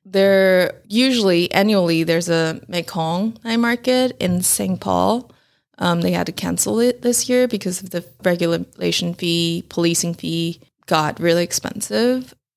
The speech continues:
So they canceled this year's night markets. But in Saint Louis Park, Minneapolis, they also have a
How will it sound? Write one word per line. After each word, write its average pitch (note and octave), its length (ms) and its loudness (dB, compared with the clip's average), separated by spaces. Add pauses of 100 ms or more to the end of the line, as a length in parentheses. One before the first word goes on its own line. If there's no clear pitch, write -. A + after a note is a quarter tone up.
So E3 320 2
they C3 500 -2 (240)
canceled G3 600 -2
this A#3 220 -2
year's A#3+ 300 0
night A#3 160 0
markets. B3 600 -4 (680)
But E3+ 600 4 (240)
in F3+ 160 -2
Saint E3+ 520 0
Louis E3 360 0
Park, A#3 440 -4 (320)
Minneapolis, A#3+ 720 -2
they F3 400 2
also F3 300 0
have F3+ 220 -4
a F#2 360 -2